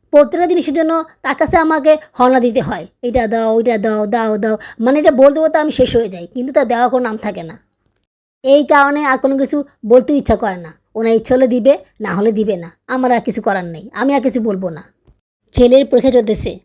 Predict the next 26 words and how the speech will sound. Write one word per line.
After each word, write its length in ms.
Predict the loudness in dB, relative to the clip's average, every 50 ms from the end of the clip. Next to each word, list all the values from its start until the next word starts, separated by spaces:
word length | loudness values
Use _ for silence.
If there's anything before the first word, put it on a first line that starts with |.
| _ _ _ _ _ _ _
সাড়ে 260 | -4 -2 0 2 2
আটটা 140 | 2 2 0
বাজে 200 | 0 2 2 2
পরীক্ষা 200 | 2 4 2 2
শুরু 200 | 2 0 0 -2
হয়, 260 | -2 -4 -8 -12 -14 _ _ _ _ _ _ 0
তো 60 | 4
ওই 180 | 6 6 6 6
সময় 240 | 4 0 -4 -2 -2
যদি 180 | -2 -2 -2
আমি 280 | 0 -2 -2 -2 -4 -6 _ _ _ -4
জুদেনাকে 360 | -2 0 2 2 2 2 2
নিয়ে 140 | 2 2 2
বের 280 | 4 6 6 6 6
হই, 200 | 4 2 0 0 -4 _ _ _ _ _ -2
তাহলে 300 | 2 4 4 4 4 4
ছেলেকে 300 | 4 4 2 2 2 2
নিয়ে 240 | 0 0 0 -2 -4 -8 -12 -10 -10 -6
স্কুলে 220 | -2 0 0 2
দিয়ে 200 | 2 4 4 4
এসে 240 | 4 4 2 -2 -2 -4 -6 -12 -4
টিকাটা 240 | 0 2 2 2
আমি 160 | 2 0 0 2
দিয়ে 140 | 2 2
আসতে 220 | 2 0 -2 -6 -8
পারি। 300 | -8 -8 -12 -12 -16